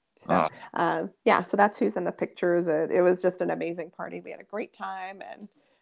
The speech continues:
Speaker 1: um, I drank more than I had in a very long time.
Speaker 2: <laughs>
Speaker 1: It's a lot of drinking, wow. Uh, <laughs> but yeah,
Speaker 2: <laughs>
Speaker 1: it's, uh, anyways.
Speaker 2: Yeah.
Speaker 1: But yeah, that's, um, I think that covers my list. You covered a lot on yours. Yours was pretty, um,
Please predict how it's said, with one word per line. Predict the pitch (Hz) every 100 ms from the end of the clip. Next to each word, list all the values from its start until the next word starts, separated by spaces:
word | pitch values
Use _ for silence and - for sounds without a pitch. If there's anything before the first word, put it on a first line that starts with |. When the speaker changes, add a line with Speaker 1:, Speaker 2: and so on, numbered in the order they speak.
| _
Speaker 1:
um, | - 175 170 180 180
I | 180
drank | 175 180 180 -
more | 175
than | 175
I | 175
had | 185 180
in |
a | 185
very | 226 190
long | 170 101 202
time. | - 95 - _ _ - -
Speaker 2:
<laughs> | - - - 170 - - - _ _ _ -
Speaker 1:
It's | -
a |
lot | 196 190 175
of | 170
drinking, | - - 185
wow. | - - - _ _
Uh, | 180 175 175 262 240
<laughs> | 214
but | 269 -
yeah, | 302 -
Speaker 2:
<laughs> | 220
Speaker 1:
it's, | 196 -
uh, | 190 185 202 - _ _ _ _ -
anyways. | 370 170 196 277 262 - - - _ _ _ _ _
Speaker 2:
Yeah. | 113 - _
Speaker 1:
But | 254
yeah, | 359 254
that's, | 226 226 226
um, | 226 202 185 202 208
I | 196
think | 220 233
that | 214 208
covers | - 220 208 196
my | 196 180 185
list. | 185 190 -
You | 180
covered | 208 190 185
a |
lot | 175 175
on | 175 175
yours. | 170 175 190
Yours | 196 240 -
was | 480 - _ _
pretty, | - 277 269 -
um, | 196 180 202 196